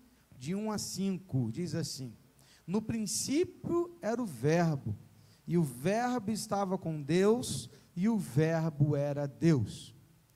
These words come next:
Ele estava no princípio com Deus. Todas as coisas foram feitas por ele, e sem ele nada do que foi feito se fez. A vida estava nele,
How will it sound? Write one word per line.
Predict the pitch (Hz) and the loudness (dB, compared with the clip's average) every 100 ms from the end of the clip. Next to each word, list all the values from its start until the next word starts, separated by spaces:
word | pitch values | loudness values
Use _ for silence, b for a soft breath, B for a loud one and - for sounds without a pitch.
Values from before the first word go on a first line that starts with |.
| B B | B B
Ele | 170 214 | 0 0
estava | 226 240 262 | 0 0 0
no | 269 - | 0 0
princípio | 262 233 - 285 240 | 0 0 -2 0 0
com | 247 262 | -2 -4
Deus. | 208 208 220 - - - - _ b b | 2 4 4 2 -10 -14 -20 _ b b
Todas | 190 220 214 | 4 4 4
as | 214 | 0
coisas | - 226 262 226 - | 0 2 2 2 -2
foram | 208 202 170 | 0 0 0
feitas | 208 226 220 - | 2 0 0 -6
por | - 139 | 0 2
ele, | 147 202 170 110 - - B | 4 2 0 -6 -16 -20 B
e | 156 156 | -2 -2
sem | - 165 147 | 0 -4 -2
ele | 175 196 170 | 0 0 0
nada | 151 151 165 196 254 240 | -4 -2 -2 0 -2 -2
do | 185 | -4
que | 196 190 | -6 -6
foi | - 254 | -4 -4
feito | - 196 185 185 190 - - | 0 0 0 -2 -8 -8 -16
se | - - | -8 -6
fez. | 240 165 165 - - _ _ _ _ b b | -2 -2 -2 -4 -12 _ _ _ _ b b
A | 160 | 0
vida | 156 131 226 214 247 | 0 4 2 4 2
estava | - 240 247 | 2 0 2
nele, | 285 247 247 135 | 2 2 0 -2